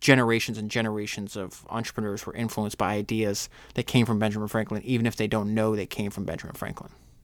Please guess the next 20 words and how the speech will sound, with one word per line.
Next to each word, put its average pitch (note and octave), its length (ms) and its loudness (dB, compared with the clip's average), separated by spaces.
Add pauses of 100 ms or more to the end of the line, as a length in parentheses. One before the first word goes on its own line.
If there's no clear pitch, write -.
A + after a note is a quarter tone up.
(480)
Another B2+ 260 8
important A2+ 400 4
attribute A#2 360 0
for A2+ 100 -2
a G#2+ 60 -4
human A#2 320 0
being A#2 180 0
to A2+ 80 -4
have, A2+ 340 0
according A2 360 -2
to A2+ 100 -10
Charlie, A#2 400 0
is A2 160 -6
you A2 80 -6
have A2+ 360 -2
to, A2+ 100 -2
you G#2+ 220 -6
must A2+ 360 4
risk A2 160 -2
failure. D#2 400 -4